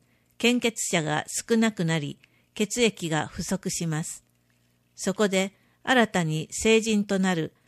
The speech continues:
二十歳の若者を中心に、広く県民の皆さんに献血への理解と協力を求めるため、県内各市町村で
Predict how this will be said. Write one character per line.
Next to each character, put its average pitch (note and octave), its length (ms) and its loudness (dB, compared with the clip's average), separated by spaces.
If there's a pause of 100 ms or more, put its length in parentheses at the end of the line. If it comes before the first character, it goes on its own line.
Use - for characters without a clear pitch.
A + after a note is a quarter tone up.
(100)
二 B3 140 -2
十 A3+ 160 2
歳 - 160 -8
の D3+ 120 -2
若 D3+ 280 -2
者 E3+ 300 -2
を D#3 100 -6
中 E3+ 260 -2
心 D#3 340 -4
に、 D3+ 200 -6 (840)
広 B3 320 2
く E3 300 -4
県 A#3+ 240 2
民 A#3+ 160 2
の A3+ 140 2
皆 G#3+ 240 2
さ E3 180 -2
ん D3+ 100 -4
に D3+ 200 -6 (240)
献 B3 240 2
血 A3+ 280 -2
へ G#3+ 100 2
の E3 340 -2
理 A3 140 -2
解 E3+ 260 0
と - 340 -4
協 A3+ 220 2
力 A3 340 0
を G3 140 0
求 F#3+ 240 0
め F#3 120 0
る F3 120 -4
た D#3+ 160 -4
め、 D#3 260 -4 (840)
県 A#3+ 300 4
内 F3 340 0
各 G#3+ 360 0
市 - 160 -8
町 A3+ 200 4
村 D#3 340 0
で D3 240 -4